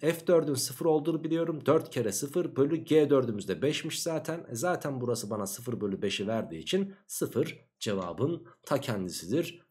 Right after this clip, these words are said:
diyebiliriz. Evet gençler, yaklaşık olarak yirmi sekiz yirmi dokuz dakikalık bir dersimiz oldu.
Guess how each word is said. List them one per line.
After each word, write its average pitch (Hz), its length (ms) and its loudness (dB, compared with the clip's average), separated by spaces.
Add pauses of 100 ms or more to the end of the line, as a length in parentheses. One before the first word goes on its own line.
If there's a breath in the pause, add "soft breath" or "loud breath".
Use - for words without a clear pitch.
(140)
diyebiliriz. 98 840 -2 (600 loud breath)
Evet 240 440 2
gençler, 196 500 4
yaklaşık 170 480 2
olarak 156 380 0
yirmi 147 200 0
sekiz 139 300 -6
yirmi 139 180 0
dokuz 135 220 0
dakikalık 135 500 0
bir 117 100 -2
dersimiz 123 460 2
oldu. 151 440 2